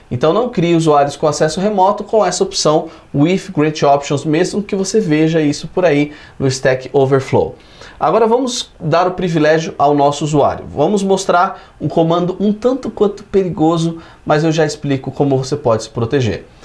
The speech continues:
Então coloca aí grant pra permitir all privileges.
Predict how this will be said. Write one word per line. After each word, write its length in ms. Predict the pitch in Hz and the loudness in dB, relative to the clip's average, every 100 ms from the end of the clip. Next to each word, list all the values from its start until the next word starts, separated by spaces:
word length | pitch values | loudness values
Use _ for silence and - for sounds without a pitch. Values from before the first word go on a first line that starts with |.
| - - | -20 -4
Então 160 | 143 | -2
coloca 340 | 139 165 185 156 | 2 2 2 -2
aí 120 | 98 | -4
grant 640 | 117 127 151 226 240 - - - - - - - - | 0 0 2 -2 -6 -10 -14 -20 -20 -20 -20 -20 -10
pra 120 | - 123 | -2 -2
permitir 800 | - 185 175 135 - 135 208 - - - - - - - - - - | 2 2 2 -2 0 0 0 -4 -20 -20 -20 -20 -20 -20 -20 -10 -2
all 300 | 180 233 240 | 2 2 2
privileges. 920 | 180 208 185 131 98 98 - - - | 0 0 0 0 0 -2 -8 -12 -14